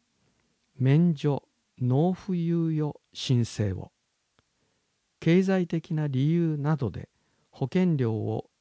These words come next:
納付できない場合には、保険料の免除、猶予制度があります。免除申請した場合は、将来受け取る年金が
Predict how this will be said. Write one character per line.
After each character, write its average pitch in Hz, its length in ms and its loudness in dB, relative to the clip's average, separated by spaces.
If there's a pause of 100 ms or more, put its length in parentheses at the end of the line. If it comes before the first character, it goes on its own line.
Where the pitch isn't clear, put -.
納 165 240 0
付 151 180 -6
で 143 140 0
き - 140 -8
な 180 160 2
い 90 100 -2
場 110 240 -6
合 117 60 -4
に 110 240 -4
は、 - 180 -10 (520)
保 - 220 -6
険 175 260 0
料 123 240 -2
の 123 260 -6 (500)
免 147 360 4
除、 101 260 -6 (360)
猶 147 240 2
予 190 180 0
制 165 280 0
度 98 160 -6
が 98 160 -6
あ 104 60 -8
り 87 120 -10
ま 87 140 -10
す。 - 200 -20 (1700)
免 170 300 4
除 196 160 0
申 180 300 -2
請 165 260 -2
し - 100 -10
た 147 160 -4
場 143 220 0
合 117 60 -2 (160)
は、 95 160 -10 (580)
将 165 400 0
来 110 300 -2
受 - 160 -8
け 156 160 0
取 135 240 -2
る 131 40 -2
年 131 280 0
金 127 320 -4
が 120 200 -4